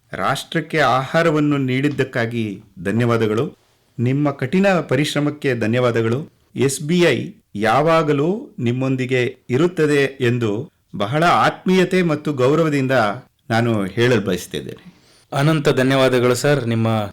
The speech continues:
Speaker 2: ಮಾತುಗಳು ತುಂಬಾ ಸ್ಫೂರ್ತಿದಾಯಕವಾಗಿತ್ತು. ನಮ್ಮ ಇಡೀ ರೈತ ಸಮುದಾಯಕ್ಕೆ ಅದು ಹೊಸ ಚಿಲುಮೆಯನ್ನು ತಂದುಕೊಡ್ಲಿ ಅಂತ ಹೇಳ್ತಾ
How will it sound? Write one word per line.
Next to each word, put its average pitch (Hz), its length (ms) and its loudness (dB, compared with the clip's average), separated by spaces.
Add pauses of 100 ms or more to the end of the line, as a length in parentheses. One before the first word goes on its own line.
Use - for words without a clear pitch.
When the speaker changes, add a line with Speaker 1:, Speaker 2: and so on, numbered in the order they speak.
(160)
Speaker 2:
ಮಾತುಗಳು 110 500 0
ತುಂಬಾ 110 420 0
ಸ್ಫೂರ್ತಿದಾಯಕವಾಗಿತ್ತು. 110 1300 -4
ನಮ್ಮ 101 240 -6 (460)
ಇಡೀ 110 280 0
ರೈತ 104 240 -4
ಸಮುದಾಯಕ್ಕೆ 104 840 -4 (240)
ಅದು 107 320 -4
ಹೊಸ 107 260 -6
ಚಿಲುಮೆಯನ್ನು 110 760 -2
ತಂದುಕೊಡ್ಲಿ 101 560 -8
ಅಂತ 98 200 -8
ಹೇಳ್ತಾ 104 400 -6